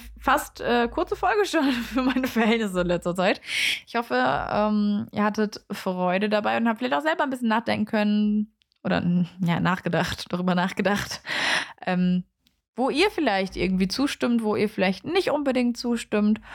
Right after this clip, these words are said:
Und ich mache euch, wie gesagt, unten einmal eine Abstimmung rein, weil nächste Woche geht's dann um Sprecher ein Buch bei dem oder das oder wie auch immer.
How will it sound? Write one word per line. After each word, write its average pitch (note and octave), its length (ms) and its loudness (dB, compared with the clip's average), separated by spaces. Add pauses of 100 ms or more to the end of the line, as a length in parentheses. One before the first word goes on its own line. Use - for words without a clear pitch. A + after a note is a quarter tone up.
(540)
Und G#3+ 280 2
ich - 140 -10
mache G#3+ 180 0
euch, G#3 120 0
wie A3 60 -4
gesagt, G#3 200 0
unten G#3 220 0
einmal G#3 220 2
eine - 80 2
Abstimmung A#3+ 360 -2
rein, G#3+ 220 0
weil G#3 100 2
nächste A3 240 -2
Woche G#3+ 200 -2
geht's G#3 160 0
dann G3+ 120 0
um F#3+ 480 2 (100)
Sprecher A#3 380 0
ein G#3 200 0
Buch A3+ 420 -2 (600)
bei F3+ 100 -2
dem A#3 360 0
oder F3 180 -2
das G#3+ 360 -2
oder F#3 260 0
wie F#3 120 0
auch G3+ 120 -2
immer. C#4 320 0